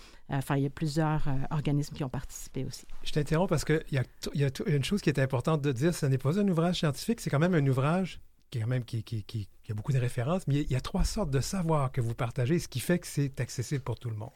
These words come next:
Speaker 1: Oui, c'est le, c'est la recette, on va dire, de Our Bodies Ourselves, hein, cette recette-là qui va mettre ensemble des savoirs scientifiques. Donc, euh, là, nous, on les vulgarise, mais
Speaker 2: Oui.
Speaker 1: c'est fondé sur des recherches scientifiques en sciences sociales,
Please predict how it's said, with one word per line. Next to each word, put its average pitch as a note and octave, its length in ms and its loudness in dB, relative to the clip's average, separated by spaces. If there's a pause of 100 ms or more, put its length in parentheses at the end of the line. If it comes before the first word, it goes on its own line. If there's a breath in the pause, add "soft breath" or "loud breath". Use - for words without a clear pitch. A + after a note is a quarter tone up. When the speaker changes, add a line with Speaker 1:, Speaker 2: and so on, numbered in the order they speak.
(400 soft breath)
Speaker 1:
Oui, A3+ 160 8
c'est F3+ 160 6
le, E3 260 8
c'est - 160 2
la F3 160 8
recette, F#3 580 6
on G3 100 8
va E3+ 160 6
dire, G#3+ 180 6
de F#3 80 6 (100)
Our F3 160 10
Bodies D#3+ 340 6
Ourselves, F#3 520 2
hein, A#3 100 4
cette F#3 180 0
recette-là E3 480 4
qui G3+ 200 2
va D#3 120 6
mettre F3+ 300 4
ensemble F3+ 500 6
des F#3 140 6
savoirs F#3+ 480 4
scientifiques. - 720 -2
Donc, C3+ 240 0
euh, C#3+ 100 2 (320 loud breath)
là, D#3+ 140 8
nous, E3+ 120 10
on E3+ 100 10
les D#3 120 8
vulgarise, D#3 720 4
mais B2+ 140 4
Speaker 2:
Oui. A#2+ 100 4
Speaker 1:
c'est D3+ 160 2 (120)
fondé D#3 420 4
sur D3+ 180 -4
des C#3 140 0
recherches D#3 440 0
scientifiques - 540 0
en C#3+ 120 6
sciences D3 260 2
sociales, E3 560 4